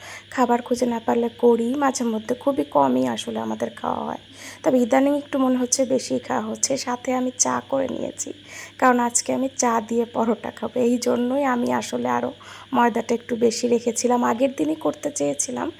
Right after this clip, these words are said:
কিন্তু বাসায় গুঁড়া দুধ ফুরাই গিয়েছিল, তো আমি গুঁড়া দুধের চাটাই সাধারণত করি। আহ, তো এই জন্য আমি আর বানাতে পারিনি। আর সাথে একটা ডিম পোস্ট করে নিলাম, শুধু চা দিয়ে আবার খাওয়া যাবে না, সেই জন্য আর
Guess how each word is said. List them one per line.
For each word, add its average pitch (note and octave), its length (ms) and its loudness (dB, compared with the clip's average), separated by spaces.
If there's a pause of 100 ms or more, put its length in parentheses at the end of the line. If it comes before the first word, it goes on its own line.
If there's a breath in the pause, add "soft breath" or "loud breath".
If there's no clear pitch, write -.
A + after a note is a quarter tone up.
(340 loud breath)
কিন্তু C4 300 0
বাসায় B3 320 2
গুঁড়া B3 260 4
দুধ C4 160 0
ফুরাই B3 380 0
গিয়েছিল, A#3+ 520 -2 (440 loud breath)
তো C#4 60 2
আমি A#3+ 160 4
গুঁড়া B3 220 8
দুধের B3 260 2
চাটাই B3 420 -2
সাধারণত A3 680 -2
করি। A3 280 -2 (400 loud breath)
আহ, G#3+ 400 0
তো B3+ 80 2
এই A#3 120 4
জন্য A3+ 240 -2
আমি A3 240 0
আর G#3+ 80 -2
বানাতে G#3+ 380 -4
পারিনি। A3 280 -2
আর A3 100 2
সাথে B3 360 -4
একটা B3+ 220 -4
ডিম A#3 260 -2
পোস্ট A#3+ 320 -4
করে A3 240 -2
নিলাম, A3+ 300 -4
শুধু D#4 340 -6
চা C4 240 -2
দিয়ে B3 200 -2
আবার A#3 260 -2 (420 loud breath)
খাওয়া C4 240 2
যাবে A3 360 2
না, A#3+ 120 -2
সেই A3+ 220 0
জন্য A3 280 -4
আর G#3+ 200 -4